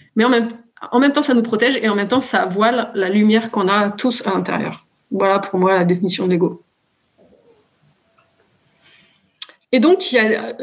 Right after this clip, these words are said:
c'est, pour moi, ce n'est pas, <laughs> qu'est-ce que ce n'est pas ? Ce n'est pas, euh, quelque chose à, à bannir, c'est quelque chose à rendre transparent et surtout à son service. Parce que l'ego est un problème quand c'est lui qui dirige notre vie,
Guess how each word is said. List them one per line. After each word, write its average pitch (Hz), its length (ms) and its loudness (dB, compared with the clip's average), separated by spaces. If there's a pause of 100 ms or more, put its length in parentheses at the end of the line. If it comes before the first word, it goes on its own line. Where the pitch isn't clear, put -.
(140)
c'est, 220 380 -2 (480)
pour 254 160 0
moi, 294 140 4
ce 247 160 0
n'est 277 240 4
pas, 294 280 -2 (220)
<laughs> - 840 -12
qu'est-ce - 140 -2
que 262 100 0
ce 262 120 -2
n'est 226 100 4
pas ? 254 340 -2 (360)
Ce - 220 -2
n'est 254 240 4
pas, 285 380 2
euh, 202 240 -2
quelque 240 220 -2
chose 277 440 0
à, 196 280 0 (680)
à 202 100 0
bannir, 220 460 2
c'est - 120 -8
quelque 220 140 -6
chose 269 160 -2
à 214 80 2
rendre 220 400 0
transparent 269 720 -2
et 214 160 2
surtout 220 400 0
à 220 120 0
son 240 160 -2
service. 214 440 -2
Parce - 160 -8
que 220 80 -2
l'ego 240 360 4
est 208 160 -2
un 190 100 -2
problème 240 400 2
quand 196 120 -4
c'est 196 180 0
lui 226 160 2
qui 226 160 -8
dirige 226 440 -2
notre 185 280 -6
vie, 202 280 -8